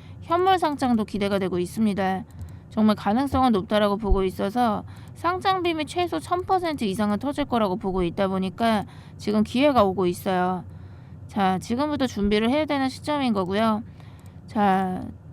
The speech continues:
저는 극피해 정보를 입수를 했습니다. 그리고 운영진을 만났는데요. 자, 제가 이렇게 말만 하면 안 믿으실 것 같기 때문에 제가 사진을 찍었어요.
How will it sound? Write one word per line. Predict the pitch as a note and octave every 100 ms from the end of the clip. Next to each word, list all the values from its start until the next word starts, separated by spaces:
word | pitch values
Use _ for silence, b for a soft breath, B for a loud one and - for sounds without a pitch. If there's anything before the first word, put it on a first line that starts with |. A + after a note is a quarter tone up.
| -
저는 | - A#3+ C#4+ C#4+ D4 C4 G#3
극피해 | - G#3 E4 E4+
정보를 | D4 C4 A#3+ A3+
입수를 | F3 - G#3+ G3+
했습니다. | A#3+ B3+ A#3+ G#3 F#3+ F#3+ F#3+ A#3 -
그리고 | - G3+ F#3
운영진을 | F#3 C#4+ D#4+ D4 C4+
만났는데요. | A3 F3 G#3+ G#3+ G3+ G3 G#3 A3+ G3+ B B B B B - -
자, | - G#3
제가 | F#3 A3+ A#3+
이렇게 | B3 A#3
말만 | A3+ G3 G3+ C#4 E4
하면 | D#4+ D4+
안 | A3+ D#3+ G#3+
믿으실 | - C4+ B3+
것 | A#3 G#3+
같기 | - - G3+
때문에 | B3 C4 B3 A3+ A#3+ G3+ E3
제가 | D#3 G3 F#3+
사진을 | F#3 C#4 D#4 C4
찍었어요. | A#3 C#4+ C#4 - G3 F#3+ F#3+